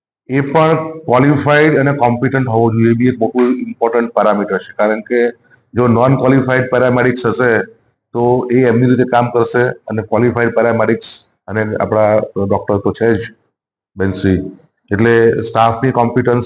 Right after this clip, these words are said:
પણ આપણે હવે કન્ટિન્યુઅસલી આપણે અપડેટ કરવી પડશે. So this is a,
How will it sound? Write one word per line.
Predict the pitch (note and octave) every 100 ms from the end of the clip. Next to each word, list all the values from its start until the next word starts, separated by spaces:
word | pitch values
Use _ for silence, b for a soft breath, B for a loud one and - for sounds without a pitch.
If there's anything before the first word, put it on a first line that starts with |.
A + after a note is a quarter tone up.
| -
પણ | A#2+
આપણે | A2+ A#2 A2+
હવે | A2+ A#2+ B2+ - _
કન્ટિન્યુઅસલી | - A2+ A2+ C3+ B2+ B2+ B2+ B2+
આપણે | A#2+ B2
અપડેટ | A#2+ F#2+ A#2+
કરવી | G#2 G#2
પડશે. | G#2 F#2+ F#2 F2 _ _ B B
So | C#3
this | B2+ C#3
is | E3+ E3+ D#3
a, | D#3+ E3